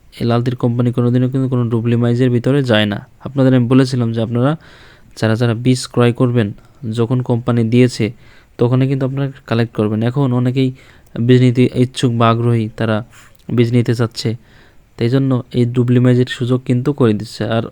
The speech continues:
আপনারা একটা জিনিস আপনাদের দেখাবো যে লালতির হাইব্রিড যে কৌটার অরিজিনাল যে বীজ কেন-, চেনবেন আপনারা কীভাবে, কীভাবে আপনারা চেনবেন, সেটা আপনাদের আজকে আমি দেখাবো। সেটা হচ্ছে কৌটার যে স্ক্যানারটা আছে, যেটা ডুপ্লিমাইজ যেটা, সেটার স্ক্যানার কিন্তু অস্পষ্ট।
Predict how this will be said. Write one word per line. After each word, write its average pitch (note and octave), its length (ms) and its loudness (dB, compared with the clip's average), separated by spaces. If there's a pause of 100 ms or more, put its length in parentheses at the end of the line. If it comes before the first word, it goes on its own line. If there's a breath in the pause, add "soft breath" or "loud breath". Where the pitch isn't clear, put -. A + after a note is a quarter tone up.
আপনারা C3 320 0
একটা B2+ 240 0
জিনিস C3 220 2
আপনাদের B2+ 340 0
দেখাবো B2+ 320 0
যে A#2+ 180 -4 (460 soft breath)
লালতির A2+ 340 0
হাইব্রিড A#2+ 280 2
যে C3 160 0
কৌটার C3 400 2
অরিজিনাল A#2+ 460 0 (380 soft breath)
যে A#2 140 2
বীজ A#2+ 300 0
কেন-, B2 300 0
চেনবেন C3+ 380 2
আপনারা B2 200 -4
কীভাবে, A2 420 -4 (280)
কীভাবে C#3+ 220 6
আপনারা B2+ 220 -2
চেনবেন, A2 260 -4
সেটা A#2+ 220 -4
আপনাদের A#2 280 -2
আজকে A#2 200 -4
আমি A2+ 80 0
দেখাবো। B2 360 0 (440 loud breath)
সেটা B2+ 240 -2
হচ্ছে B2+ 340 -4 (420 soft breath)
কৌটার C3 460 2
যে C3 140 4
স্ক্যানারটা C3 540 -2
আছে, C#3 320 -4
যেটা A2+ 440 -2 (520 soft breath)
ডুপ্লিমাইজ B2+ 840 2 (140)
যেটা, A#2 320 -2 (100)
সেটার A#2 340 -2
স্ক্যানার A#2+ 400 -2
কিন্তু B2 380 -2 (100)
অস্পষ্ট। C3 640 -2